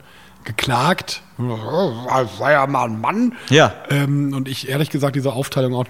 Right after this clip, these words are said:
Speaker 1: irgendwie in Geschlechtern
Speaker 2: Das ist ein
Speaker 1: gar nicht
Speaker 2: sehr, sehr
Speaker 1: richtig
Speaker 2: heikles
Speaker 1: verstehe.
Speaker 2: Thema. Äh, Marc zeigt uns gerade ein Video von einem Geher. Das, so stell ich mich dich, stell ich mir dich gerade beim Gehen
Speaker 1: Ja, so
Speaker 2: dann
Speaker 1: gehe ich
Speaker 2: vor.
Speaker 1: auch oft.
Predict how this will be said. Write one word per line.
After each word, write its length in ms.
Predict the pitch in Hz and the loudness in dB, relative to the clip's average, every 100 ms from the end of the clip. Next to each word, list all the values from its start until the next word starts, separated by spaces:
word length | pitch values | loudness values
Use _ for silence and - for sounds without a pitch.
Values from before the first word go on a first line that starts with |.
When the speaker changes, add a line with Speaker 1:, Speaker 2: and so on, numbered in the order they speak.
| - | -8
Speaker 1:
irgendwie 280 | 127 131 127 | -8 -6 -4
in 60 | 127 | -4
Geschlechtern 400 | 120 135 127 127 | -2 -4 0 4
Speaker 2:
Das 80 | 220 | 6
ist 40 | |
ein 0 | |
Speaker 1:
gar 0 | |
nicht 80 | 143 | 8
Speaker 2:
sehr, 160 | 220 | 8
sehr 80 | 254 | 8
Speaker 1:
richtig 100 | 208 | 8
Speaker 2:
heikles 260 | 214 208 185 | 6 6 2
Speaker 1:
verstehe. 160 | 135 220 | 4 6
Speaker 2:
Thema. 320 | 131 151 - | 6 6 4
Äh, 100 | 139 | 4
Marc 280 | 139 180 - | 4 4 2
zeigt 180 | 170 165 | 0 2
uns 140 | 160 | 0
gerade 220 | 147 - | 2 2
ein 40 | 127 | 2
Video 200 | 156 156 | 2 2
von 160 | - | 2
einem 120 | 131 120 | 2 2
Geher. 320 | 156 139 139 | 4 6 4
Das, 160 | 135 | 2
so 100 | - | 0
stell 200 | 151 - 131 | 0 2 0
ich 100 | 147 | 0
mich 120 | 135 | 0
dich, 200 | 156 143 - | 0 -2 -4
stell 260 | - 156 143 | -2 0 2
ich 140 | 135 | 2
mir 140 | 139 | 0
dich 260 | 131 147 - | 2 0 -2
gerade 300 | 135 131 123 | 2 4 4
beim 240 | 120 120 | 4 4
Gehen 200 | 117 117 | 4 4
Speaker 1:
Ja, 60 | 110 | 4
so 60 | 196 | 4
Speaker 2:
dann 80 | 196 | 4
Speaker 1:
gehe 120 | 214 | 2
ich 100 | - | 2
Speaker 2:
vor. 80 | 110 | -2
Speaker 1:
auch 80 | |
oft. 320 | 101 101 - | -6 -8 -10